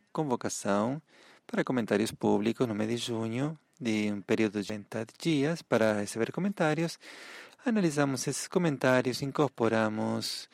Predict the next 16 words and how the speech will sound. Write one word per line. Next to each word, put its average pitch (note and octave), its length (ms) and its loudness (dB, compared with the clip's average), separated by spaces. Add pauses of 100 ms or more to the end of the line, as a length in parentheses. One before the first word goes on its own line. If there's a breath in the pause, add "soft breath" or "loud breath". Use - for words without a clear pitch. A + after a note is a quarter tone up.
(140 loud breath)
as D3+ 140 0
contribuições A2+ 800 0
pertinentes. G#2 720 -2
Recebemos A2 500 -4
cento E3 280 0
e C3 40 0
cinquenta A#2 380 -2
e A2 60 2
sete - 300 -4
comentários C#3+ 840 0 (640 loud breath)
de G#3+ 100 -4
pessoas, C#3+ 640 2
de C#3 60 -2
organizações, B2 1040 -4
todo D3 220 -2
tipo, A#2+ 640 -8